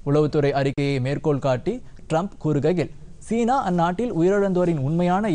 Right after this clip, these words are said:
எண்ணிக்கையை மறைப்பதாக குற்றம் சாட்டினார். சீனாவுடனான உறவுகள் நல்ல முறையில் இருந்தாலும் அந்நாட்டு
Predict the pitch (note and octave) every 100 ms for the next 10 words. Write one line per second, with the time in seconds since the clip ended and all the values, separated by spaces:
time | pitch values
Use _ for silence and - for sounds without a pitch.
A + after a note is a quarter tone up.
0 | D3 D#3+ E3+ E3+ E3 D#3 C3+ G3 G#3+ E3+
1 | C3+ C#3+ A3+ F#3 E3 C#3 C3 B2 E3+ C#3
2 | - - - - - E3 D#3+ D3 D3 D3
3 | C#3+ C3+ C3+ D3+ C#3 D3 A#3+ C#3 D#3+ A#3
4 | G#3+ F#3+ E3+ C#3+ D3+ D3+ C3 G3 - E3
5 | F3 G3+ -